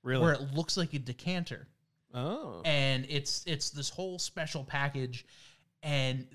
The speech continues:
Speaker 2: that bottle itself sells for,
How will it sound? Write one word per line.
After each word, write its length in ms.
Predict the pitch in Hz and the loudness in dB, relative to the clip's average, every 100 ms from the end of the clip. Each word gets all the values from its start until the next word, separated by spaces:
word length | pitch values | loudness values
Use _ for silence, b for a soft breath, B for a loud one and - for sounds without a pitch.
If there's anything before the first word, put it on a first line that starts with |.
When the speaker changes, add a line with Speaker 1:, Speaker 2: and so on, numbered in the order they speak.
| 147 | -6
Speaker 2:
that 360 | 139 143 147 131 | 0 0 -2 -4
bottle 380 | 135 151 160 135 | 0 0 0 -4
itself 560 | 123 - 139 120 117 139 - - | -4 0 0 0 -4 -12 -20 -6
sells 440 | - 135 123 120 | -2 0 0 -4
for, 600 | - 147 135 127 123 117 | -6 -4 -4 -2 -4 -6